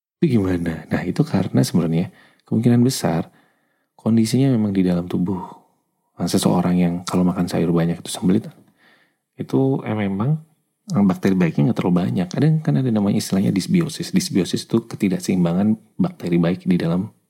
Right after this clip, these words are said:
ususnya. Nah, ketika jumlah bakteri dan jenis bakterinya sedikit, yang bakteri baik tadi, tentunya yang, yang sayurannya, serat-seratnya siapa yang akan mencerna? Nggak ada,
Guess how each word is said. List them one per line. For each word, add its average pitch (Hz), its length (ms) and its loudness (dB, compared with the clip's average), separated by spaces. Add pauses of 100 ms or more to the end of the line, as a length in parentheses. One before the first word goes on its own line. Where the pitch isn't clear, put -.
(100)
ususnya. - 580 -6 (1200)
Nah, 90 80 -2
ketika - 640 -2 (640)
jumlah 101 320 2
bakteri 87 480 -2
dan 85 480 -2 (160)
jenis 101 320 2
bakterinya 82 600 -2
sedikit, 170 600 0
yang 90 240 0
bakteri 95 320 -8
baik 87 280 -4
tadi, 135 360 -2
tentunya 127 520 2
yang, 101 80 -6 (600)
yang 107 240 0
sayurannya, 101 600 0
serat-seratnya - 600 -2
siapa - 400 -2
yang 151 200 2
akan 123 280 -6 (800)
mencerna? 120 480 0
Nggak 123 200 2 (120)
ada, 139 100 0